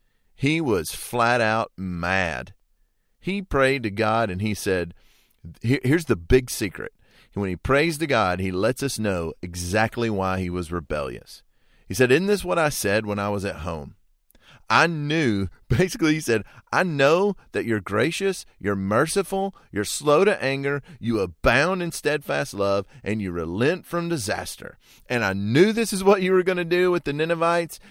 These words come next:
and so you know what? I'm just sick of it." And he tells the Lord, "I want you just to take my life from me. It, it'd be better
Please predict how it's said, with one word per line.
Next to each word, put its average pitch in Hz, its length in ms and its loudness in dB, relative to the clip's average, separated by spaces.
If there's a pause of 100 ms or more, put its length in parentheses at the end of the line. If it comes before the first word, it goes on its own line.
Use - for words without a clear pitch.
and 107 100 -6
so 123 80 0
you 113 140 2
know 170 160 4
what? 175 320 2
I'm 135 260 0
just 120 540 0
sick - 520 -2
of 85 180 -4
it." - 160 -10 (340)
And 185 100 -4
he 190 100 0
tells 160 360 4
the 139 80 2
Lord, 110 400 4 (320)
"I 110 100 4
want 117 200 2
you 98 100 -4
just 95 240 -8
to 76 100 -4
take 120 540 -4
my 95 460 0 (120)
life 85 640 -2 (280)
from 87 260 -10
me. 80 280 -12 (420)
It, 165 160 2
it'd 175 140 4
be 190 100 -4
better 147 560 2